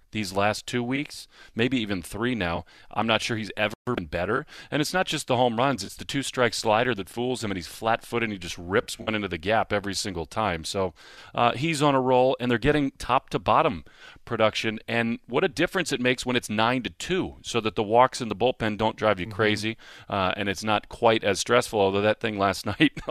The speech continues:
Speaker 1: almost,
Speaker 2: Jeez.
Speaker 1: almost worried us a little bit,
Speaker 2: Uh-huh.
Speaker 1: like, uh, in a way that we never could have imagined. But, uh,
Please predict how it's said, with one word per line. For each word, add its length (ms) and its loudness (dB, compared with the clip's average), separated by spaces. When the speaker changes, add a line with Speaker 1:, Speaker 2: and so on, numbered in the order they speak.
Speaker 1:
almost, 460 -2
Speaker 2:
Jeez. 320 -2
Speaker 1:
almost 360 6
worried 320 6
us 120 -4
a 60 0
little 180 0
bit, 140 2
Speaker 2:
Uh-huh. 140 -2
Speaker 1:
like, 200 2
uh, 80 -2
in 180 2
a 40 6
way 180 6
that 80 0
we 100 -4
never 300 2
could 160 0
have 100 0
imagined. 480 -2
But, 260 -6
uh, 160 0